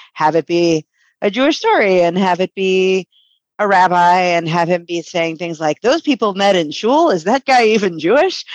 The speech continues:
And, you know, for all that you probably shouldn't be judging people's Jewishness based on the ethnicity of their last name, another potential strike against the game. The fact that somebody's last name is DeMarco doesn't necessarily preclude their being Jewish.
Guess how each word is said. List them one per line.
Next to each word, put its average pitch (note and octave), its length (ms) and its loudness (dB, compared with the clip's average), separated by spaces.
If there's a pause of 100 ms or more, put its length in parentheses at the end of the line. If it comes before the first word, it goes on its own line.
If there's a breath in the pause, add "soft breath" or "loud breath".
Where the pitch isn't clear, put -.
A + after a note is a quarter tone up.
(180 loud breath)
And, F3 340 -4
you F#3+ 120 -4
know, E3 400 -2 (800 soft breath)
for G3 200 -4
all E3+ 260 4
that D#3+ 200 -6
you E3 100 -8
probably D#3+ 420 -4
shouldn't D#3+ 260 -8
be E3 100 -4
judging D3+ 300 -6
people's D#3 340 -8
Jewishness D#3+ 580 -6
based D#3 280 -6
on D3+ 120 -6
the D3+ 100 -6
ethnicity D#3 520 -8
of C#3 60 -12
their - 140 -10
last - 280 -14
name, B3+ 300 -2 (480 loud breath)
another D#3 580 -4
potential D3+ 480 -10
strike - 360 -12
against F#4 420 -4
the D#4 80 -8
game. B3 640 -4
The F#3+ 80 -16
fact - 220 -8
that - 120 -20
somebody's D#3 300 -8
last D3+ 300 -10
name D3+ 180 -8
is D#3 140 -8
DeMarco D#3+ 580 -6
doesn't D#3 240 -8
necessarily D3+ 580 -6
preclude C4+ 460 -6
their A#3+ 140 -2
being A3 340 -4
Jewish. G3+ 420 -4